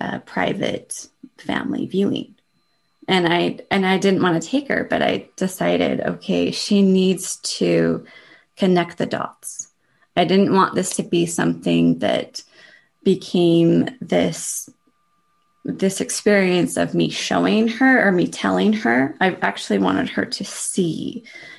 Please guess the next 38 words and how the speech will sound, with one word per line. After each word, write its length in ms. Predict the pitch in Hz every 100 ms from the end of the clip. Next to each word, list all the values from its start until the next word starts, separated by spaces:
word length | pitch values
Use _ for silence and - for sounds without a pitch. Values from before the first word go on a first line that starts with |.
| -
and 180 | 175 -
connect 340 | 180 175 -
the 80 | 185
dots 460 | - - - - -
in 160 | 175
her, 440 | - 156 143 - -
in 80 | 165
her 160 | 175 170
mind. 600 | 190 214 180 175 - -
And 440 | 175 170 - 185 190
yes, 180 | -
she's 300 | - - -
three. 400 | - - - 69
And, 420 | - - - - - - - - - 185
but 140 | 175
now 720 | 190 196 202 202 180 170 165
that 180 | 160 -
she's 540 | - 190 170 156 - - -
going 260 | 190 180 175
to 120 | 185
be 240 | - - 165 _
turning 360 | - - - 165
five, 840 | - 202 226 202 185 - - - - - _
she's 280 | - 254 254
connecting 500 | - 233 247 247 190
those 200 | - -
dots 440 | - - - -
and 120 | 180 -
she's 260 | 185 -
saying, 240 | - 190 196
"Hey, 480 | - 254 190 - -
that's 340 | 202 220 -
where 100 | 202
Aunt 220 | 185 -
Gina 200 | - -
passed 320 | - - - -
away." 280 | - - -
And, 260 | - -